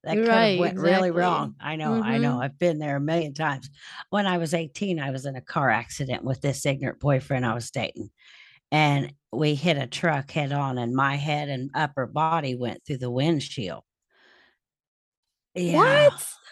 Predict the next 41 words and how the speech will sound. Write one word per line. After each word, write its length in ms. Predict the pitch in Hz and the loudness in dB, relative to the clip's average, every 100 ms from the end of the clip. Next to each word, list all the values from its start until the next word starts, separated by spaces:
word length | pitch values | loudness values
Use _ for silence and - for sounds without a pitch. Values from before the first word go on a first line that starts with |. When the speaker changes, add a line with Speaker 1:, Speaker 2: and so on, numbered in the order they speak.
| _ - | _ -10
Speaker 1:
Yeah, 600 | 143 156 156 156 156 160 | -4 -2 0 0 -2 -2
it 180 | 160 156 | 0 0
was 280 | 147 175 147 | 0 -4 -2
insane. 840 | 139 143 - 143 131 135 139 123 - _ _ - | -4 -4 -2 0 2 2 -2 -4 -10 _ _ 2
Speaker 2:
But 100 | 269 | 6
Speaker 1:
The 100 | 247 | 8
Speaker 2:
are 20 | |
you 220 | 262 254 247 | 6 4 4
Speaker 1:
car 120 | 208 | 4
Speaker 2:
fully 260 | 269 269 | 0 -2
recovered? 800 | 254 240 - 240 226 226 247 226 - - 240 | -2 -2 -2 0 0 0 -2 -2 -8 0 4
I'm 200 | 269 214 | 4 2
Speaker 1:
Absolutely, 580 | 233 214 233 220 214 156 | -2 4 4 4 2 4
I 140 | 156 | 2
just 300 | 147 196 277 | 0 -2 0
have 240 | 220 202 | 0 0
a 60 | 180 | -2
Speaker 2:
Okay. 20 | |
Speaker 1:
few 260 | 175 180 208 | -4 -4 -6
scars 540 | - - 196 247 240 | -4 0 0 0 -2
on 100 | 147 131 | -2 -2
my 120 | - | -2
head. 280 | 127 135 127 | -2 -2 0
There's 260 | 143 131 | -2 0
no 180 | 165 156 | 2 2
long-term 800 | 147 147 147 165 175 - 165 165 | 2 0 0 -2 -6 -2 -2 2
Speaker 2:
No 20 | |
Speaker 1:
damage 460 | 147 143 240 233 233 | 2 4 4 4 2
of 120 | 208 | 2
any 200 | 170 170 | 2 2
Speaker 2:
permanent 80 | - | 2
Speaker 1:
kind. 400 | 165 226 175 - _ _ _ _ _ | 2 2 -2 -10 _ _ _ _ _
Ah, 320 | 233 220 151 | -2 0 0
Speaker 2:
Wow, 40 | 160 | -2
Speaker 1:
well, 360 | 139 120 - 190 | -2 -2 -4 -6
Speaker 2:
okay. 240 | 190 165 | -6 -2
Speaker 1:
that's 320 | 185 185 - | 0 0 -4
debatable, 680 | - 135 139 123 127 - 123 | -10 -6 -4 -4 -8 -10 -8
the 120 | 127 143 | -4 0
long-term 600 | 131 131 131 143 135 127 | 0 -2 -4 -2 -2 0
damage. 560 | 139 127 135 156 - | 0 2 -2 -4 -2